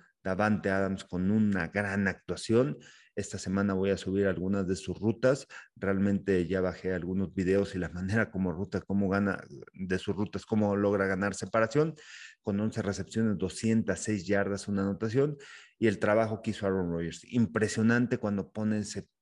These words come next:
pase a Randall Cobb, fue, me parece, en tercera oportunidad, tercera y largo, cómo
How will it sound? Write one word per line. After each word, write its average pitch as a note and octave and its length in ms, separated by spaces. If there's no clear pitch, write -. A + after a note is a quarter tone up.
pase G#2 480
a F2 120
Randall G2+ 440
Cobb, - 300
fue, G#2 180
me F#2+ 160
parece, F2 320
en F#2 100
tercera G#2 340
oportunidad, F#2+ 640
tercera F#2 380
y F#2 60
largo, G#2+ 420
cómo A2+ 300